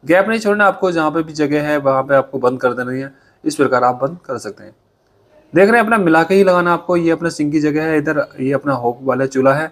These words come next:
इसका लगाने का साइज कितना है ये मैं दिखा देता हूँ आपको। इस प्रकार आपको लगाना है। इसका साइज भी मैं आपको दिखाऊंगा आपको कित-,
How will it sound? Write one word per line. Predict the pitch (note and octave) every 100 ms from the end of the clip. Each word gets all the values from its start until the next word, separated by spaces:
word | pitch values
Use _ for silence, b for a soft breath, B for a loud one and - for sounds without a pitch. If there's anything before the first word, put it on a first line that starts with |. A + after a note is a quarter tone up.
| b b b b
इसका | E3 - G3+
लगाने | F#3+ D3+ D#3+
का | E3
साइज | D#3+ D#3 D3+
कितना | D3 D3+ D3
है | D#3
ये | D3
मैं | C#3
दिखा | A#2 B2
देता | B2+ C3+
हूँ | C3
आपको। | - D3
इस | C#3
प्रकार | - A2 A2+ A2
आपको | - D#3 G3+ _ _ - -
लगाना | A#2 A2 A2+
है। |
इसका | D#3+
साइज | D#3 F3+
भी | G3
मैं | F3
आपको | D3+ D3
दिखाऊंगा | C3 B2
आपको | A#2 B2+
कित-, | B2 A#2